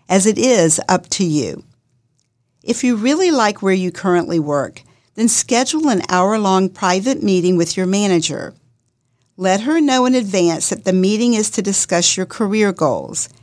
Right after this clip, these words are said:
However, don't get into the discussion via email or text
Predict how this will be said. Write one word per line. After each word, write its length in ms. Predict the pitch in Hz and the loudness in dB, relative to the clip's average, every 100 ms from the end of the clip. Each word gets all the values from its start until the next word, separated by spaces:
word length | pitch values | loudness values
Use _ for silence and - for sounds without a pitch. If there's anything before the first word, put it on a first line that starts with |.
| _ _ _ | _ _ _
However, 680 | - 240 285 311 185 123 - - _ _ _ _ - | -2 2 4 2 0 -4 -6 -14 _ _ _ _ 0
don't 320 | 185 226 311 | 2 2 2
get 200 | 247 240 | 0 2
into 180 | 247 247 | 0 0
the 100 | 226 | 0
discussion 640 | 247 - - 202 - 202 | 0 0 0 2 2 0
via 320 | 185 202 202 - | 0 0 0 0
email 400 | 196 196 185 190 | 2 4 4 2
or 80 | 208 | -2
text 640 | - 196 143 - - - | -2 -2 -2 -4 -8 -10